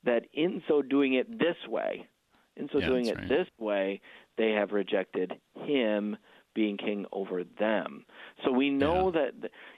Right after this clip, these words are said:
Speaker 1: even though that they might have a reasonable concern, um,
Speaker 2: Yeah.
Speaker 1: then they take it upon themselves instead of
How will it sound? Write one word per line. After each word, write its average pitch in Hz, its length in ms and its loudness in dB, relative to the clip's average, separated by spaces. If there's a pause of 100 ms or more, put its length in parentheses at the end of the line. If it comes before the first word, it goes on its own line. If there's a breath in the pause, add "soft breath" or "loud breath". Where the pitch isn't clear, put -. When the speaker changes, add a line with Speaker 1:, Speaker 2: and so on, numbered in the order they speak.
Speaker 1:
even 180 280 2
though 147 180 4
that 131 220 0
they 120 140 -2
might 143 220 0
have 143 180 -2
a 120 60 2
reasonable 139 680 0
concern, 113 840 -2 (460 loud breath)
um, 110 280 2
Speaker 2:
Yeah. - 20 -4 (140)
Speaker 1:
then 139 260 0
they 135 120 4
take 151 180 0
it 139 100 2
upon 131 240 0
themselves 120 500 0
instead 156 480 0
of 120 300 2